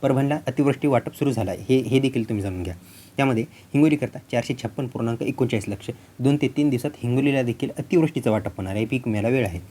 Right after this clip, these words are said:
त्यानंतर नांदेडकरिता सत्तर पूर्णांक नव्याण्णव लक्ष. हे एक जीआर आहे,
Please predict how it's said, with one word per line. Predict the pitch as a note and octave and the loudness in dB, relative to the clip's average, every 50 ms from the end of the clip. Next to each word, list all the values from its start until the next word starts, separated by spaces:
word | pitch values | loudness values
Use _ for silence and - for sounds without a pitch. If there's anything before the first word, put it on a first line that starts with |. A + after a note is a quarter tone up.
| - - - - - - - - | -20 -20 -20 -20 -20 -16 -8 -4
त्यानंतर | C3 B2+ A#2 - A2 | -2 -2 0 -2 -2
नांदेडकरिता | G#2+ G#2+ A2 A#2 A#2+ B2+ B2 - A#2 - - | 0 2 2 2 2 2 0 0 -2 -2 -2
सत्तर | - - A2+ G#2+ - C3 | -4 -4 -6 -2 -2 -4
पूर्णांक | A#2 - A#2+ A#2 A#2+ A#2 - A#2+ | -2 0 0 0 0 0 0 0
नव्याण्णव | A2+ A2 G#2 G#2 G#2 G2+ G#2 | 0 0 0 0 0 0 0
लक्ष. | G2 G2 - - - G2+ - - - - - - - - | -2 -4 -6 -10 -12 -12 -14 -16 -20 -20 -20 -10 0 2
हे | D3 F3 A3+ - - - - _ _ _ - - - - _ _ - - _ _ - - - - _ - - - - - D#3+ | 4 4 4 0 -8 -18 -20 _ _ _ -20 -20 -20 -20 _ _ -20 -20 _ _ -20 -20 -20 -20 _ -20 -20 -16 -4 2 2
एक | F3 E3+ D#3+ | 4 4 6
जीआर | C3 B2 A2 F#2+ F2+ | 4 4 4 2 0
आहे, | F#2+ | -4